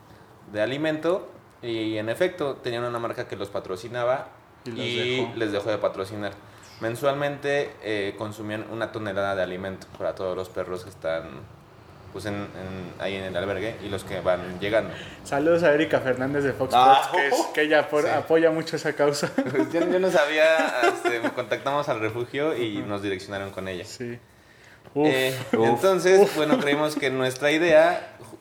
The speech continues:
Speaker 1: eh, en conjunto con las necesidades del albergue, o sea, machaban a la perfección.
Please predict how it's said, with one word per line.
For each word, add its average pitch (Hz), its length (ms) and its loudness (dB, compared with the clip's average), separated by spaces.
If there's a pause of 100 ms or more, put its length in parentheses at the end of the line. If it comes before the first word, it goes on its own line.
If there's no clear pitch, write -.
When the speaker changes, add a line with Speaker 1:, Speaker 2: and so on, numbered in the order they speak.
Speaker 1:
eh, 107 320 -2
en 107 60 -6
conjunto 113 460 -6
con 110 160 -4
las 101 80 -4
necesidades 101 320 -2
del 110 120 -4
albergue, 123 640 0
o - 40 -12
sea, 90 160 -4
machaban 98 520 -2
a 95 60 -4
la 90 120 0
perfección. 85 480 -10